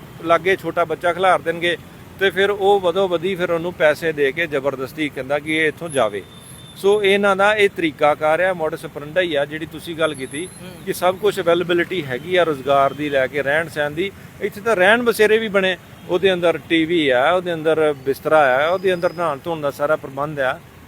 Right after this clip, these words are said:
Speaker 1: ਵਾਸ਼ਰੂਮ ਆ, ਬੜੀ ਅੱਛੀ ਛੱਤਾਂ ਬਣੀਆਂ ਨੇ,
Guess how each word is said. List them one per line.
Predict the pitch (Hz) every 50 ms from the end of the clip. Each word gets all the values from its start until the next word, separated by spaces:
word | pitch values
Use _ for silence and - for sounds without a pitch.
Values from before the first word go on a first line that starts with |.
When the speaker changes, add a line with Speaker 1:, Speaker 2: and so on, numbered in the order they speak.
| - -
Speaker 1:
ਵਾਸ਼ਰੂਮ | 135 147 147 151 151 - 165 175 175 165 151
ਆ, | 139 135 165 190 - - - - - - - - - - - - - - - -
ਬੜੀ | - 165 170 170
ਅੱਛੀ | 160 - - 180 180
ਛੱਤਾਂ | - - 160 143 - - 156 160
ਬਣੀਆਂ | 156 143 135 131 131 131 131 131 131
ਨੇ, | 131 147 180 190